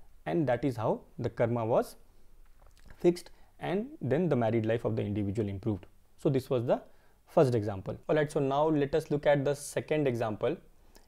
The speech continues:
In this case, this person had come to me for consultation back in two thousand and eighteen, and she has had an extremely troublesome married life. Like, she had, she was married once,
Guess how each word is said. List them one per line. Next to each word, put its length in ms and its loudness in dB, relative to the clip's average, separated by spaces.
In 140 2
this 160 0
case, 520 0
this 180 -2
person 320 -4
had 220 -4
come 180 -2
to 80 -2
me 140 0
for 140 -6
consultation 640 -6
back 200 -4
in 100 -4
two 100 -4
thousand 280 -4
and 180 -6
eighteen, 340 -4
and 160 -8
she 240 -2
has 260 -2
had 300 -4
an 140 -4
extremely 680 -4
troublesome 680 -6
married 320 -4
life. 240 -4
Like, 220 -4
she 280 -4
had, 460 -4
she 120 -10
was 160 0
married 280 2
once, 340 -6